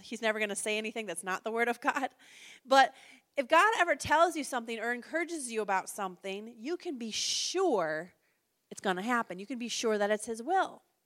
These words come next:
okay? And so you should then have expectation and have faith that, what did we learn about expectation? That it's going to be the case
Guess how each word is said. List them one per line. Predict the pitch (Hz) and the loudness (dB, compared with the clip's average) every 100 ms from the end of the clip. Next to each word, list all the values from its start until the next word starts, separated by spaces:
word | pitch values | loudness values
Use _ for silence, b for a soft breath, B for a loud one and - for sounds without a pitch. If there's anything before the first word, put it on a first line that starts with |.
| _ _ _ _ _ - | _ _ _ _ _ -20
okay? | - 214 233 330 b b b b b | -4 0 0 -2 b b b b b
And | 294 277 | -2 0
so | 339 | 0
you | 311 277 392 415 | 2 6 6 6
should | - 339 240 | 2 -2 -2
then | 254 294 220 208 254 b b | 0 4 2 0 -8 b b
have | 254 269 277 | -4 -2 2
expectation | 311 - 285 269 - - 359 381 - - 196 180 196 B B | 2 2 -8 -6 -2 -2 0 -2 -2 -4 -4 -8 -10 B B
and | 254 | -8
have | 262 294 285 | -4 2 2
faith | 269 - - 392 262 226 - - - _ b b b | 2 -12 -2 2 2 -2 -8 -20 -20 _ b b b
that, | 214 254 247 _ b b b _ _ _ _ _ | 8 10 10 _ b b b _ _ _ _ _
what | - 220 | 0 2
did | 247 | 2
we | 262 254 | 2 0
learn | 240 254 | 2 0
about | 262 254 | 2 2
expectation? | 262 - 269 285 294 - 370 359 - b b - | 0 -2 -4 -2 -2 0 -2 -4 -12 b b -4
That | 196 240 226 | 6 6 6
it's | 226 - | 0 -2
going | 233 254 302 | -2 0 0
to | 285 277 | -2 -8
be | 233 269 220 | -6 -6 -4
the | 185 | -8
case | - 254 202 156 - - - | -8 -4 -4 -6 -12 -14 -14